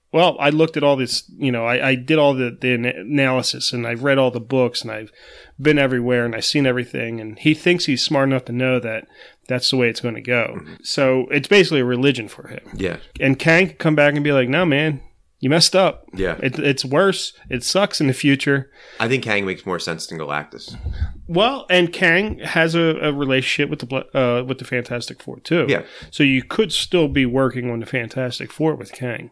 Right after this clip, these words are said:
Speaker 2: I feel like you need to introduce, uh, Fantastic Four and Silver Surfer before you get to Galactus.
Speaker 1: Yeah.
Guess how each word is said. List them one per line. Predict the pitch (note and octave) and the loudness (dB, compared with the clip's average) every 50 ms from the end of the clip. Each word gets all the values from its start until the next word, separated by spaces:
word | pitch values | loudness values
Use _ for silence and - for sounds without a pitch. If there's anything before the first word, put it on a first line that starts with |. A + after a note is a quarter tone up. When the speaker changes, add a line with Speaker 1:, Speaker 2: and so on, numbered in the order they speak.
| _ - | _ -2
Speaker 2:
I | A2 | -2
feel | A2+ C3+ D3 | 0 2 2
like | C#3 A2+ | 2 2
you | A2 | 0
need | G#2+ G#2+ G#2 E2+ | 0 0 0 0
to | G2+ G2 | -2 -4
introduce, | G2+ F#2+ F#2 D#2+ F#2 F2 - - - - | -4 -4 -6 -8 -8 -8 -8 -8 -10 -8
uh, | G2 F2 E2 D#2+ D#2 | -4 -2 -2 -2 -4
Fantastic | - F#2+ F2 E2 F2 E2 - F2 E2 | -4 -6 -4 -4 -4 -4 -4 -6 -12
Four | - - F#2+ F2 E2 D#2+ - | -10 -6 -4 -2 -2 -2 -2
and | - E2+ E2 | -4 -8 -8
Silver | - - F2 D#2+ D#2+ | -6 -6 -6 -6 -6
Surfer | - - D#2+ C#2+ D#2 | -6 -6 -6 -6 -6
before | D2 - - - - D2+ D2 | -10 -14 -14 -12 -10 -10 -10
you | D2+ D2+ | -10 -12
get | - - - | -16 -16 -16
to | - | -18
Galactus. | - - - - - - - - - | -14 -10 -10 -10 -10 -12 -16 -14 -8
Speaker 1:
Yeah. | D3+ D#3 F3+ E3+ A#2+ - - | -4 0 2 2 2 2 -2